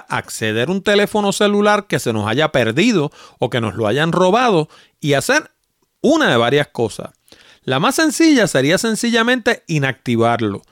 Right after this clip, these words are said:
de suerte que la cuenta no funcione y al no funcionar, pues la persona no puede hacer llamada. Pero eso no haría que el teléfono no lo pudieran instalar luego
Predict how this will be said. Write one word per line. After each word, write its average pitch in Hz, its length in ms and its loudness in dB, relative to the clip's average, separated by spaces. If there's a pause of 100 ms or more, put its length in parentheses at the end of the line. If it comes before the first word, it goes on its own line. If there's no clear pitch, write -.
(320)
de 139 120 0
suerte 240 460 -2
que 143 100 0
la 123 160 -2
cuenta 196 580 0 (160)
no 120 280 -2
funcione 202 680 0
y 143 140 -2
al 110 100 -2
no 120 140 -2
funcionar, 220 640 0
pues 127 200 0
la 113 100 -2
persona 180 400 -2
no 147 140 -2
puede 117 160 2
hacer 120 240 -2
llamada. 214 540 0 (480)
Pero 135 220 2
eso 294 420 -2
no 170 640 2
haría 247 440 2
que 151 60 0
el 127 100 -2
teléfono 151 720 0
no 117 120 0
lo 123 160 0
pudieran 156 360 2
instalar 170 500 0
luego 220 480 2